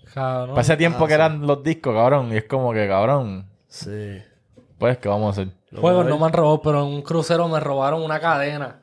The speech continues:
Speaker 3: Pues
Speaker 1: O sea, la, la gente que, del crucero y me, men-, cabrón, me metieron una feca. O sea, ellos, para mí fue un plan de ellos.
Speaker 3: Pero de la habitación.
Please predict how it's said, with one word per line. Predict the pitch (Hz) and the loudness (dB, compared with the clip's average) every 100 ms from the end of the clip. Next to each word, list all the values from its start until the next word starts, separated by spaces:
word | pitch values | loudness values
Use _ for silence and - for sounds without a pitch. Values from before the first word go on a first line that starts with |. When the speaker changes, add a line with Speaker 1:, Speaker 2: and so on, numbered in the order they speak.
| _ _ _ _ _ _ _ _ - | _ _ _ _ _ _ _ _ 0
Speaker 3:
Pues | 156 | 2
Speaker 1:
O | |
sea, | 147 156 | 4 4
la, | 147 | 4
la | 143 151 | 6 4
gente | 147 160 180 190 180 | 4 2 2 2 0
que, | 170 | 0
del | 156 165 160 | 0 0 0
crucero | 160 147 160 | -2 0 2
y | 185 | 2
me, | 175 | 0
men-, | 160 151 143 - | 0 -2 -6 -4
cabrón, | 135 165 175 | 0 0 0
me | 156 | -2
metieron | 143 139 147 | -2 -2 -2
una | 175 190 | 0 0
feca. | 175 160 180 165 | 0 2 2 2
O | 139 | 0
sea, | 143 131 | 0 0
ellos, | 156 170 160 160 | 2 2 2 -2
para | 139 | -4
mí | 143 | -4
fue | 147 175 | -8 -10
un | |
plan | - 165 156 147 | -4 0 2 2
de | 139 131 | 0 2
ellos. | 127 117 - _ - | 0 -4 -10 _ 0
Speaker 3:
Pero | 143 147 147 | 4 4 4
de | 143 | 4
la | 135 | 4
habitación. | 135 135 123 143 123 | 2 0 -2 -4 -6